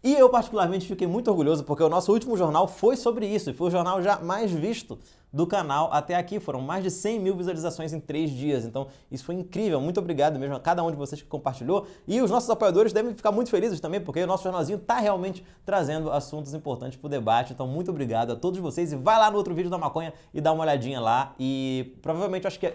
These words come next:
deu muito view, porque a galera tava meio chapada, esqueceu que viu, aí viu de novo, então só sucesso. A Copa América também tá rendendo confusão aqui no Brasil. A Ambev e a Mastercard deci-, decidiram desistir de patrocinar o evento e conta com uma posição fortíssima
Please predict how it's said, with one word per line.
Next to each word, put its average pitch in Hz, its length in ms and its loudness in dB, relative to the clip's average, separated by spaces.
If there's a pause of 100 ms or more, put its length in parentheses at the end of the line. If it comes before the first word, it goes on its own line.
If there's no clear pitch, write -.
deu 175 140 2
muito 175 240 -2
view, 147 300 -4 (300)
porque 165 120 -4
a 160 40 0
galera 170 240 2
tava 165 160 0
meio 151 120 -4
chapada, 147 320 -2
esqueceu 135 360 -6
que 131 120 -10
viu, 123 220 -10
aí 120 80 -6
viu 113 140 -8
de 113 100 -14
novo, 110 340 -2
então 113 220 -16 (100)
só 151 140 -8
sucesso. - 340 -14 (240)
A 277 240 8
Copa 269 280 2
América 233 340 2
também 233 420 0
tá 269 120 0
rendendo 214 440 0
confusão 214 680 -2 (200)
aqui 135 280 -2
no 180 100 -2
Brasil. 151 640 2
A 185 100 -4
Ambev 196 480 4
e 233 100 4
a 254 80 8
Mastercard 175 600 0
deci-, 185 200 -4
decidiram 170 720 2
desistir 233 520 -2
de 254 40 0
patrocinar 190 640 0
o 175 40 0
evento 165 440 -2 (340)
e 208 480 -2
conta 226 240 2
com 233 80 -4
uma 226 120 4
posição 226 380 2
fortíssima 269 640 -4